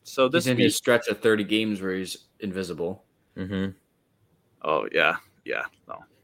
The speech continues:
Speaker 1: Olsen, we don't even talk about him anymore. Uh, so I'm gonna go Tage and, oh, I didn't pick up the games yet. We'll do that. We'll pick that up. We'll do this. You know, we'll, we'll switch it up. That'll be the second prediction.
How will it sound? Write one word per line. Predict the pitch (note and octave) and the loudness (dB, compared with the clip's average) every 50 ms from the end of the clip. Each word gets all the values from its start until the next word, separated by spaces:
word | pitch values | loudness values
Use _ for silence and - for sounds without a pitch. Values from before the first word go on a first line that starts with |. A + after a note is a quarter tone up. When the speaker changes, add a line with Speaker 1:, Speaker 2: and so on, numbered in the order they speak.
| _ _ _ _ - | _ _ _ _ 0
Speaker 1:
Olsen, | G2+ G#2 G#2 G2+ - - G2 F#2 | 2 2 2 2 -2 -6 -6 -6
we | F2+ F2 | -4 -2
don't | F#2 F2 | -2 -2
even | E2+ D#2+ D#2 | -4 -4 -6
talk | - C#2 - - | -10 -12 -12 -12
about | B1 - | -12 -12
him | E2+ C2 | -12 -12
anymore. | G1+ G1+ G#1 G1+ G#1 G#1 - - | -14 -14 -12 -12 -14 -14 -8 -2
Uh, | - A#2 A#2+ A#2+ A#2+ A#2+ - | 2 6 8 8 8 8 6
so | - - - C3 B2+ B2 - - | 2 -2 2 2 2 2 2 2
I'm | - A2+ C#3+ F#3 G#3 | 4 4 4 4 2
gonna | G#3 G3 E3+ D#3 | 0 0 0 2
go | C#3+ C3 A#2+ A2 - | 4 4 2 2 -2
Tage | - - - B2+ A#2+ A#2+ B2 B2 B2+ B2+ B2 B2 - - - - - - _ _ _ _ - | -10 -8 -4 -2 0 0 0 0 0 -2 -4 -6 -12 -14 -14 -14 -16 -20 _ _ _ _ -10
and, | F#2+ G2 G2 G2 G2 G2 G2 F#2+ F#2+ F#2 F#2 F#2 F2 | -8 -6 -4 -4 -4 -4 -4 -4 -6 -6 -6 -6 -8
oh, | F#2 - _ _ _ _ _ _ _ _ _ _ _ _ _ _ _ _ _ _ _ _ _ _ _ _ _ _ _ - G2 | -10 -12 _ _ _ _ _ _ _ _ _ _ _ _ _ _ _ _ _ _ _ _ _ _ _ _ _ _ _ -4 -2
I | F#2+ G2 | 0 0
didn't | G#2+ G#2+ G2+ - | -2 -4 -6 -8
pick | - G#2 G#2 | -10 -10 -10
up | F#2+ E2 | -10 -10
the | - E2 | -10 -12
games | - E2+ E2 E2 E2+ - | -12 -12 -12 -10 -8 -6
yet. | E2+ | -4
We'll | G2+ A#2+ A2 | -4 -4 -4
do | G2+ F2 | -6 -6
that. | - - | -4 -2
We'll | A2+ A2 G2 _ _ _ _ _ _ _ _ _ - | -2 -2 -4 _ _ _ _ _ _ _ _ _ -14
pick | - A#2 - | -14 -10 -6
that | - F2 | -4 -4
up. | D#2+ D2+ - | -4 -4 -4
We'll | B2+ C3 B2 | -4 -4 -4
do | A2 G2+ | -4 -6
this. | F2+ - - - | -8 -10 -12 -8
You | - G#2+ A#2+ A#2+ | -4 -4 -4 -2
know, | E3 F3 E3 | -2 0 2
we'll, | D#3+ D#3 A2+ | 4 4 4
we'll | C3+ D#3 | 4 2
switch | D#3 - D#3 C#3+ - - | 0 0 -4 -4 -2 -2
it | F#2+ | -2
up. | - - | 0 0
That'll | A2 A#2 A2 | 0 0 0
be | G#2 G#2+ | 0 -2
the | F#2 E2 | -4 -4
second | - F2+ D#2+ D#2 D#2 | -6 -10 -12 -12 -12
prediction. | D2+ C#2 - - E2+ | -16 -16 -16 -16 -20